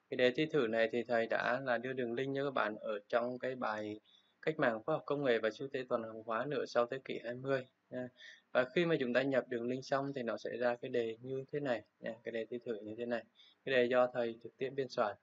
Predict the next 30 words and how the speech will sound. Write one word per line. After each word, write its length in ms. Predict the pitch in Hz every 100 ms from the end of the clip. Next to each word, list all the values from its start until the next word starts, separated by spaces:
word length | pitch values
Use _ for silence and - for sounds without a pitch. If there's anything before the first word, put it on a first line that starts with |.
| _
nha. 160 | 120 120 - _ _ _ _ _ _
Thì 200 | 127 127 127
cả 120 | 120
cái 120 | 156 160
thông 180 | 156
tin 260 | - 156 147
ở 80 | 123
trên 160 | 117 127
này 140 | 117
chúng 140 | 113 113
ta 120 | 123
sẽ, 160 | 127 123
bây 160 | 139
giờ, 120 | 135
bây 160 | 120 127
giờ 100 | 120 -
chúng 180 | 110
ta 120 | 120 120
sẽ 200 | - 113
đi 320 | 131 131 131 127
giải 200 | 117 - -
quyết 180 | 156 - _ -
các 180 | - -
câu, 380 | - 135 135 143 _ _ _ _ _ _ _
câu 140 | 120
hỏi. 260 | 120 113 101 - -
Câu 140 | 151
hỏi 140 | 143 120
thứ 60 | 156
nhất 240 | 190